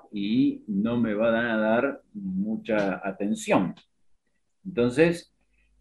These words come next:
este, necesitamos conectarnos, eh, con esas preguntas de los chicos y de las chicas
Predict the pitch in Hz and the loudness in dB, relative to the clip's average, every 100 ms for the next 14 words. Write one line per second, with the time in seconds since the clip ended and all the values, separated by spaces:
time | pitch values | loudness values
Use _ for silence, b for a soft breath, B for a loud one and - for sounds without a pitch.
0 | - 120 101 95 - 101 98 98 104 185 | -8 -2 -2 -2 -4 -2 0 -2 2 2
1 | 196 - 117 107 - 120 127 120 117 - | 4 2 0 0 0 0 2 0 -2 -10
2 | - - 107 - - 101 110 - 117 - | -18 -12 -12 -8 -4 -2 -2 -2 -2 -2
3 | - 107 101 131 127 117 - 104 92 - | -4 -2 2 4 4 2 -2 -6 -6 -10
4 | - - - - 92 101 92 - 120 - | -20 -20 -20 -20 -12 -10 -10 -10 -10 -6
5 | 113 98 101 98 127 143 104 95 156 - | -6 -6 -4 -4 -4 -6 -8 -6 -4 -4
6 | - | -6